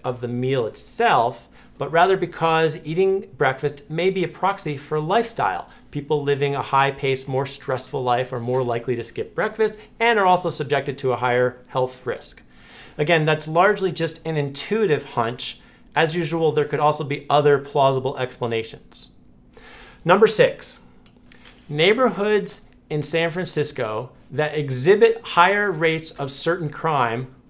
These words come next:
also have a higher demand for Uber rides.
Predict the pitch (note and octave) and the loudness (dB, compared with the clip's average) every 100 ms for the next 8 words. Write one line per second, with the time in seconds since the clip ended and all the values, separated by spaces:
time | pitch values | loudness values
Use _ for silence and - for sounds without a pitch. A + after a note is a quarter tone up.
0 | - F#3+ C4+ C#4 F3+ C3+ C#3+ D#3 - D3 | 0 4 4 4 2 4 4 2 2 4
1 | D#3+ D#3 D3 D3 G3 F3+ F3 - D#3+ - | 4 2 -2 -2 0 0 -4 -2 -4 -4
2 | - A#3+ C4+ F3 B2 A2 G2 E2+ - - | -2 0 4 2 4 2 0 -2 -12 -20
3 | - | -20